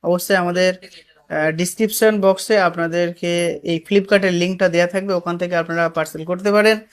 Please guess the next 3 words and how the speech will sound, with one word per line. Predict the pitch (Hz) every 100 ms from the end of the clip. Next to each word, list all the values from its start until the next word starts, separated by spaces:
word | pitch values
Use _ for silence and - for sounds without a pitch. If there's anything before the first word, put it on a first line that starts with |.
| _ _
অবশ্যই | 208 233 240 247
আমাদের | 220 226 226 226 214 - - _ _ _ _ -
এখানে | 190 208 208 214 214 196